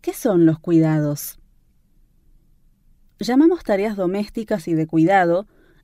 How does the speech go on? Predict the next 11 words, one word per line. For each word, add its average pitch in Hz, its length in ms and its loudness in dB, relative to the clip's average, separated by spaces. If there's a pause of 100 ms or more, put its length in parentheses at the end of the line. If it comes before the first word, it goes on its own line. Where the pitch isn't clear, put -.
a 233 140 -8
todas 277 340 -2
aquellas 214 420 -6
actividades 180 680 -4
que 185 100 -8
hacemos 180 400 -6
a 170 80 -8
diario 196 440 -2
para 175 200 -4
nuestra 165 320 0
subsistencia 208 960 -6